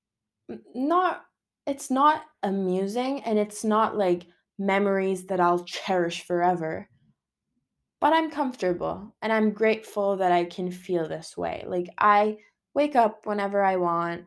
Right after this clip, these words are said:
I go to the gym. I watch Netflix.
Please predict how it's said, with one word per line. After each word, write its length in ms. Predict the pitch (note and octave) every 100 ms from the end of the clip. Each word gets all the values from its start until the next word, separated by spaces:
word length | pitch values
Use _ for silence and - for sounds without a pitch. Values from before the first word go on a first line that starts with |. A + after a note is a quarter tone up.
| F#3+
I 80 |
go 160 | F3+ A3
to 100 | A3+
the 120 | G#3+
gym. 720 | F#3 F#3 F3 F3 F3 F3 F#3 F#3 _ _ _ _ _ -
I 560 | F#3+ F3+ F3+ F3 F3+ F3+ _ _ _ _ _ _ _ _ _ _ _ _ _
watch 340 | - A#3+ C4 B3+
Netflix. 960 | G3 - - F#3 F3+ F3+ - - -